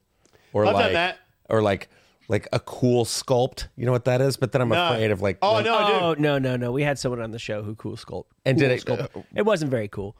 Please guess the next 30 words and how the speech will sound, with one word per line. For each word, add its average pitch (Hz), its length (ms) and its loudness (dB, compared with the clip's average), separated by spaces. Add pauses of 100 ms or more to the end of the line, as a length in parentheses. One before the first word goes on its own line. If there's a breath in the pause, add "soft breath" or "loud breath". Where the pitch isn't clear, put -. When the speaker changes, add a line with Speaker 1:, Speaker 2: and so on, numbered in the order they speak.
Speaker 2:
It - 140 -4
didn't 131 200 -4
do 117 80 -4
Speaker 1:
It - 40 -2
Speaker 2:
anything. 120 160 0
Speaker 1:
botched 120 380 2
him? 180 300 2 (200)
Speaker 2:
No, 170 220 2
it 131 100 -2
didn't 156 280 -4
do 135 180 -4
anything. 80 420 -12
Speaker 1:
Oh, 127 80 6
it 120 160 0
didn't 139 320 2
do 117 140 4
anything. 90 260 0
Speaker 2:
Yeah. 123 260 -4 (180)
Speaker 1:
It, 110 80 -2
like, 123 200 -4
botched 113 400 -2
Linda 107 260 -2
Evangelista. 92 880 -2 (360 loud breath)
Speaker 2:
What - 20 -18
do 156 80 -12
you 165 40 -6
mean 170 160 -2
botched? 120 520 -8 (260)
Speaker 1:
Like, 101 160 0
it - 220 -2